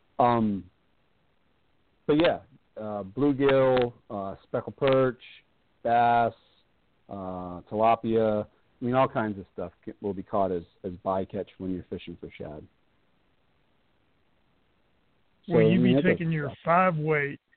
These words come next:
Speaker 2: Will you be taking your five weight to go shad fishing before they leave?
Speaker 1: Yes. Absolutely.
Speaker 2: 'Cause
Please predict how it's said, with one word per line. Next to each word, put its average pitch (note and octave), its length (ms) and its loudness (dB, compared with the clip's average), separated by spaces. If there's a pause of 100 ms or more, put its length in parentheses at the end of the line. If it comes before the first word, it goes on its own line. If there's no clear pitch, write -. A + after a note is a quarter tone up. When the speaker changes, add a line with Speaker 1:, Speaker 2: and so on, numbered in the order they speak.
(440)
Speaker 2:
Will F#3 100 -8
you D#3+ 120 -2
be E3+ 120 -2
taking E3 320 0
your D3+ 140 -4
five F3 280 0
weight D3+ 220 0
to D3 80 -12
go D3+ 260 -4
shad D#3 220 -2 (100)
fishing D3 380 -8
before D3+ 320 -4
they C#3+ 140 -2
leave? D#3 300 -4 (1500)
Speaker 1:
Yes. G#2+ 180 0 (1800)
Absolutely. F#2+ 600 -2 (1800)
Speaker 2:
'Cause D#3+ 140 -6